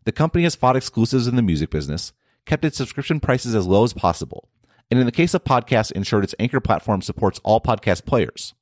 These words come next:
Footnote. Spotify has also ensured that independent podcasters like Shattery can deliver their content on Spotify.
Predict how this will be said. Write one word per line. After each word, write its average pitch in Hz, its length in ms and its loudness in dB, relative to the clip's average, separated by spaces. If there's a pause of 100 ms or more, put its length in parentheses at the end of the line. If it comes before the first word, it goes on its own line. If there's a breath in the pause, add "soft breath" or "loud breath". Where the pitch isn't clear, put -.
(120)
Footnote. - 380 -4 (680)
Spotify 151 300 2
has 135 120 2
also 151 340 2
ensured 135 240 0
that 101 180 0
independent 127 420 2
podcasters 98 520 0
like 87 120 2
Shattery 80 540 -4
can 95 140 -2
deliver 92 280 2
their 90 100 2
content 92 360 -2
on 80 80 0
Spotify. - 460 -2